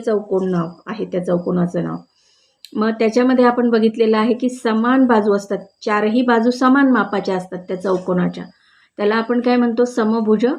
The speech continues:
चौकोन असे म्हणतो. मग हा जो चौकोन, आता हा तो इथे काय आहे आपल्याला, तो त्रिकोण आहे, ती, तेच, अ, हे फक्त चौकोन आणि त्रिकोण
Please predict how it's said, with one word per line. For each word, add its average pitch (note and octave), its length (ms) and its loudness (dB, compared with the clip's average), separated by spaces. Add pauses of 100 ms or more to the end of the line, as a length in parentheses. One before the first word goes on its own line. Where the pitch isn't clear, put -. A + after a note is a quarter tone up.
(200)
चौकोन A3+ 360 0
असे G3+ 220 -4
म्हणतो. F#3 460 -6 (300)
मग G#3 100 -4
हा A#3+ 280 2 (140)
जो C4 160 0
चौकोन, G#3 460 -2
आता G3+ 200 -2
हा G#3+ 160 0
तो A3 260 -2
इथे A3+ 260 0
काय B3 200 2
आहे A#3 200 2
आपल्याला, A3+ 340 0
तो C4+ 220 -4
त्रिकोण C#4 380 0
आहे, F#3+ 240 -2 (720)
ती, C#4 280 -2
तेच, D4+ 520 -4
अ, G3+ 380 2
हे A3 340 0
फक्त A#3+ 240 -4
चौकोन B3+ 480 0
आणि C#4 180 2
त्रिकोण F#3 400 -4